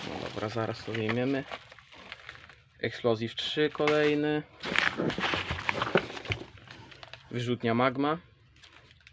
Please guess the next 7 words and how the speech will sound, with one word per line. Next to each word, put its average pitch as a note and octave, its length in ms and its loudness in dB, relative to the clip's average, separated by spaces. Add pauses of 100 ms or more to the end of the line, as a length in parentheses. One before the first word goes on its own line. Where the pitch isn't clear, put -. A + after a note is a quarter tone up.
(1400)
Od A#2+ 220 -2
Triplexa, B2+ 600 2 (100)
szesnastostrzałowa, A2+ 1000 0
myślę, G#2 260 -6
że G#2 80 -8
każdy G#2+ 340 -6
zna, A2+ 240 2